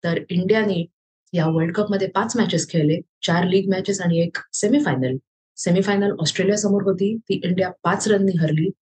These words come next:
आणि चार लीग मॅचेस होत्या त्या पाकिस्तान, वेस्ट इंडिज, इंग्लंड आणि आयर्लंड समोर. त्या चार लीग मॅचेसपैकी इंडिया तीन मॅचेस जिंकली. इंडियाने पाकिस्तान, वेस्ट इंडिज आणि आयर्लंडला हरवलेलं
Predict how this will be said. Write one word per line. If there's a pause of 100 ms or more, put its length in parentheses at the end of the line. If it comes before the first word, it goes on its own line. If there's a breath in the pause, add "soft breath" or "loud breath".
(320)
आणि
चार
लीग
मॅचेस
होत्या
त्या
पाकिस्तान,
वेस्ट
इंडिज,
इंग्लंड
आणि
आयर्लंड
समोर. (560 loud breath)
त्या
चार
लीग
मॅचेसपैकी
इंडिया (380)
तीन
मॅचेस
जिंकली. (400 soft breath)
इंडियाने
पाकिस्तान,
वेस्ट
इंडिज
आणि
आयर्लंडला
हरवलेलं